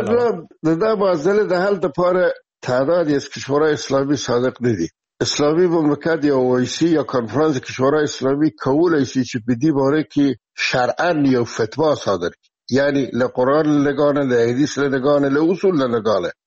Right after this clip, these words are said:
Speaker 2: یو فتوا صادر کړي چې دغه چې جنکیان په مکتب ته بریځي یا څوک نه پرېږدي،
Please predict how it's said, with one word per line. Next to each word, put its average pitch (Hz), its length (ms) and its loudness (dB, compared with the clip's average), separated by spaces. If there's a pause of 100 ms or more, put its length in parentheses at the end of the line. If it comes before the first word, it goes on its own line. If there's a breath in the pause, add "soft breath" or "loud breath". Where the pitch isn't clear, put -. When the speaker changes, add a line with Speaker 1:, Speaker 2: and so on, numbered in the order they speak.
(180 soft breath)
Speaker 2:
یو 135 120 2
فتوا 170 480 -2
صادر 156 420 0
کړي 160 240 -2
چې - 160 -4 (200)
دغه 139 260 0
چې - 140 -8 (100)
جنکیان 131 680 0
په 131 60 0 (100)
مکتب 131 380 -4
ته 143 80 0
بریځي 139 480 0
یا 135 80 2
څوک 131 240 -6
نه 156 120 0
پرېږدي، 143 480 2